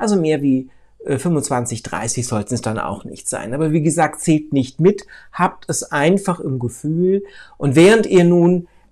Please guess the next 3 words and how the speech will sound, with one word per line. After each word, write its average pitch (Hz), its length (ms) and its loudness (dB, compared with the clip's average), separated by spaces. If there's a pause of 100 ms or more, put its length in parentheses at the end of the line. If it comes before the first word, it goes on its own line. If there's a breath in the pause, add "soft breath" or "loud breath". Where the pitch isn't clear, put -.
ähm, 143 800 4
da 123 640 2
mitarbeitet, 151 1200 2